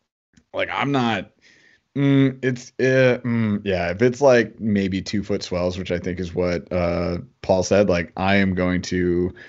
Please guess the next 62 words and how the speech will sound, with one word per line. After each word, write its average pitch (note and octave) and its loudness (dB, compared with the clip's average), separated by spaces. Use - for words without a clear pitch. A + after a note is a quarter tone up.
not B2 4
worry C#3 8
about C3+ 4
flipping A#2+ 0
my F3+ 2
boat. G#3+ 2
I A2 2
know B2 4
that C#3 4
that B2 2
boat's A#2 2
not A2 -2
gonna G2 -4
flip G2+ -2
in F2+ -2
that, F#2 -4
but F#2+ 0
it's G2+ -4
gonna A#2+ 2
be G2+ 2
just, F#2 -4
I'm G2 0
wet F#2 2
and F2+ -4
being F2 -2
pelted F#2 0
and F2 -4
filled F#2+ 0
with F2+ -4
water, F#2+ 2
and F2 0
the E2 -4
water's, F2 -2
you A2 6
know, F2+ 4
running A#2 6
out G#2+ 0
of G2 -2
the F2+ -4
scupper C3 2
holes A#2+ 4
and G2+ -4
all F2+ -4
that. A#2 0
But G2 0
it's - 0
just, G2 -4
am B2 -4
I G#2+ 0
gonna F#2 -2
put F#2+ -2
up F#2+ 0
with F2+ -4
this? E2 -8
It's - -6
gonna A#2+ 4
be F2+ 0
so A2 2
hard G2+ 2
to F2+ -6
stay F2+ -2
put. F#2 -4